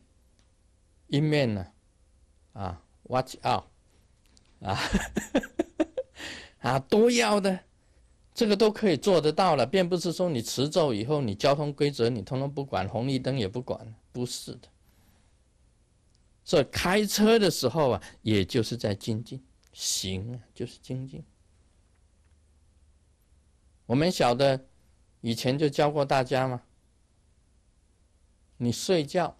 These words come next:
就是在修光明，明光啊。我们行者在睡觉是坚固的，不是松懈的。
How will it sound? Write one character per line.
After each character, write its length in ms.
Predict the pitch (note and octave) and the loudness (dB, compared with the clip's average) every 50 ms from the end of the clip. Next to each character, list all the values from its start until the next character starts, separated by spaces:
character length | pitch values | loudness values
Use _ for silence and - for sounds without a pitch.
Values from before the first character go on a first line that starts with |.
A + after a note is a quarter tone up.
| - - | -20 -18
就 140 | _ - C#3 | _ -8 -6
是 160 | B2 - C3+ | -4 -4 -4
在 160 | B2 - B2+ A2+ | -2 0 -2 0
修 340 | - - - - E3 D3+ | 0 0 2 4 4 4
光 280 | D3+ D3+ - C#3+ B2 C3 | 2 2 0 0 0 0
明， 280 | C3 B2 A2 G2 G#2 G#2+ _ _ - - _ _ _ _ _ _ _ _ _ _ _ _ _ _ - | -2 -4 -4 -6 -8 -10 _ _ -20 -20 _ _ _ _ _ _ _ _ _ _ _ _ _ _ -6
明 300 | F#2+ G2 G#2 A#2+ C3 C3 | -2 0 2 2 2 2
光 300 | C3 C#3 B2+ A#2+ B2+ B2+ | 2 2 0 0 0 -4
啊。 180 | B2+ A#2+ A2+ - _ _ _ _ _ _ _ _ _ _ _ _ _ _ _ _ _ _ _ _ _ _ _ _ _ _ _ _ _ _ _ _ _ _ _ _ _ _ _ _ _ _ _ _ _ _ _ _ - | -6 -8 -10 -12 _ _ _ _ _ _ _ _ _ _ _ _ _ _ _ _ _ _ _ _ _ _ _ _ _ _ _ _ _ _ _ _ _ _ _ _ _ _ _ _ _ _ _ _ _ _ _ _ -4
我 100 | - B2 | 0 2
们 240 | A#2+ C3+ C#3+ D#3+ E3+ - - - _ _ _ _ _ _ _ _ | 2 4 2 2 0 -2 -8 -18 _ _ _ _ _ _ _ _
行 460 | - - - - - A#2+ A#2+ D3+ F3+ | -8 -4 -2 0 2 2 2 2 0
者 240 | E3+ - A#2 G#2+ A#2 | 0 2 2 2 2
在 160 | B2+ D#3+ C#3 | 2 0 0
睡 260 | C3 - - E3 C3 | 0 0 0 0 0
觉 280 | A#2+ - D3+ C3 A2 F#2+ | 0 0 -2 -2 -2 -2
是 120 | - - | -4 -6
坚 320 | C#3 - - E3 D3 D3 D#3 | -6 -2 -2 0 0 0 -2
固 240 | D3 - F3+ D3+ A#2 | -2 -2 -4 -4 -4
的， 140 | F#2+ F2+ | -6 -8
不 160 | - - - C3 | -8 -4 -4 -4
是 140 | - - | -2 -4
松 260 | - - - B2 C3+ C3 | -4 -2 -2 -2 -2 -4
懈 260 | - - - A2 - - | -6 -6 -8 -8 -8 -12
的。 80 | - | -18